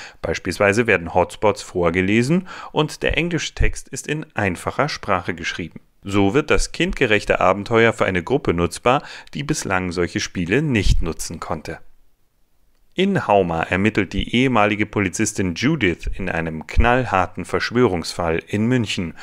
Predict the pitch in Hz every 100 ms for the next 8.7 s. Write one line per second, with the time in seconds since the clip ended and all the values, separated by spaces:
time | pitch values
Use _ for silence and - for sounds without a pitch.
0 | - - - 151 110 92 92 117 139 95
1 | - 95 85 113 - - 113 87 - 85
2 | - - - _ - 90 92 87 85 82
3 | 98 98 117 135 - - 143 170 165 -
4 | 123 - 95 - 113 156 - - - -
5 | 135 120 - 92 80 107 151 131 - -
6 | 92 113 165 - 104 92 92 92 - 98
7 | 139 156 - 90 90 104 107 117 113 113
8 | - 139 104 87 90 120